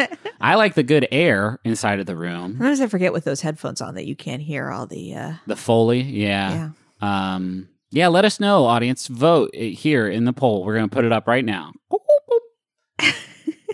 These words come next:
Speaker 2: And you just click thumbs up or thumbs down. Do you like the bird noises? But for right now, we do have some Plumpo prompts, and I want to read the first one 'cause
Speaker 1: Please.
Speaker 2: it's for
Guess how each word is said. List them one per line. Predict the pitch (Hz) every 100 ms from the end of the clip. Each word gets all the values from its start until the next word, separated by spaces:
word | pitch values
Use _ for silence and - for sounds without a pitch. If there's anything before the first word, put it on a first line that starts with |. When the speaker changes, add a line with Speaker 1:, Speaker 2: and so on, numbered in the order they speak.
| -
Speaker 2:
And | -
you | 101 107
just | 101 107
click | 175 180 -
thumbs | 175 202
up | 202 208
or |
thumbs | - 214 214
down. | 180 147 110
Do | 131
you | 170
like | 165
the |
bird | 139 143 135
noises? | 98 104
But | 98 127
for | -
right | 160 208
now, | 160 170
we | 110
do | 110 165
have | 160 131
some | - 104
Plumpo | 139 143 123 104
prompts, | 117 107 107 107
and | 101 -
I | 135 160
want | 101 95 -
to | 101
read | 95 101
the | -
first | - 139 -
one | 160 156
'cause | -
Speaker 1:
Please. | 330 427 269 165
Speaker 2:
it's | 165
for | 160 123 95 92